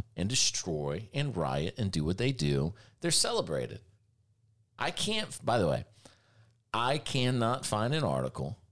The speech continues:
from a major media source that identifies a Black Lives Matter protester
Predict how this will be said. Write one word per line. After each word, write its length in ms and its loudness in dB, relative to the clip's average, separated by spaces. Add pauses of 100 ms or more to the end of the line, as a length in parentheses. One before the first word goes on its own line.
(120)
from 220 -2
a 60 0
major 480 0
media 360 0
source 680 0 (340)
that 160 0
identifies 720 0
a 60 -2
Black 360 -2
Lives 300 0
Matter 260 0
protester 840 -2